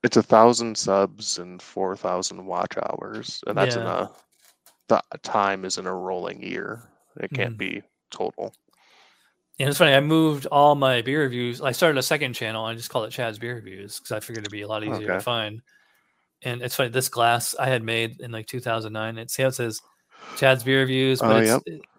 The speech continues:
Speaker 2: youtube dot com slash chad nine seven six.
Speaker 1: Oh,
Speaker 2: That's,
Speaker 1: okay.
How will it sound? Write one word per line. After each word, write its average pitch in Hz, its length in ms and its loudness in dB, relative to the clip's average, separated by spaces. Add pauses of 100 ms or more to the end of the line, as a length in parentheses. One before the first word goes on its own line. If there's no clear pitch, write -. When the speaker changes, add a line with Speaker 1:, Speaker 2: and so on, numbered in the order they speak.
(260)
Speaker 2:
youtube 143 320 0
dot 131 220 4
com 127 320 -2
slash 117 480 -4
chad 120 220 -2
nine 117 200 -6
seven 110 260 -8
six. 127 420 -6 (420)
Speaker 1:
Oh, 113 140 2
Speaker 2:
That's, 156 240 6
Speaker 1:
okay. 98 180 0